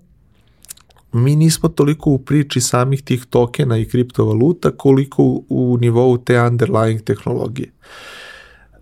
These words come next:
Ono što je interesantno, što se prvi put desilo sa blockchainom da sam ja video, barem, e, u kontekstu tih pre-competitive tehnologija, obično si ti imao tu situaciju kao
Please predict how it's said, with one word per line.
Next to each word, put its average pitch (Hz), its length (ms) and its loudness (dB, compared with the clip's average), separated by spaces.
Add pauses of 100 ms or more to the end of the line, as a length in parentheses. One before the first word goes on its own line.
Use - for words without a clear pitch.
(1200)
Ono 156 200 2
što 170 200 -2
je 151 60 2
interesantno, 143 800 0
što 123 180 -2
se 127 240 -2
prvi 147 260 2
put 135 340 2
desilo 120 720 0 (960)
sa 117 720 0
blockchainom 123 800 0
da 117 100 2
sam 120 260 -2
ja 120 220 4
video, 117 580 2 (240)
barem, 143 460 -2 (280)
e, - 40 -20 (760)
u 127 140 -2
kontekstu 123 480 -2
tih 123 220 -4
pre-competitive 123 800 -2
tehnologija, 117 760 0 (100)
obično 156 440 0
si 147 220 -4
ti 151 180 -2
imao 156 240 0
tu - 180 -4
situaciju 120 680 -2
kao 123 340 -4